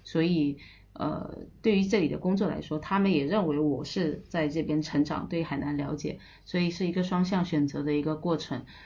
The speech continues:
但是呢，从我个人的角度上，就我没有，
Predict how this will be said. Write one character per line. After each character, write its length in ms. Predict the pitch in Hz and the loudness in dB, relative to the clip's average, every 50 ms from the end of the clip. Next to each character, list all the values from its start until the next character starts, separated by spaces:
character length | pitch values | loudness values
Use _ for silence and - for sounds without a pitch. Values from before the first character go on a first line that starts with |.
| - - - - - | -20 -20 -20 -2 2
但 140 | 226 226 220 | 2 2 4
是 120 | 233 233 | 4 2
呢， 160 | 214 214 208 202 | 2 2 2 2
从 240 | 202 - 175 180 | 0 0 0 0
我 80 | 180 151 | 0 0
个 220 | 147 - 226 233 | 0 0 2 2
人 160 | 214 165 139 143 | 4 4 4 2
的 80 | 151 | 2
角 160 | 147 156 123 | 2 -2 -4
度 180 | - - - 156 | -6 -6 -6 -6
上， 300 | 151 - 170 151 143 143 - - - - - - - _ | -2 0 2 2 0 -2 -6 -14 -20 -20 -20 -20 -20 _
就 160 | - - 170 165 | -6 -2 0 2
我 140 | 156 156 | 2 2
没 120 | 160 175 196 | 2 2 2
有， 300 | 202 175 151 - - | 0 0 0 -2 -6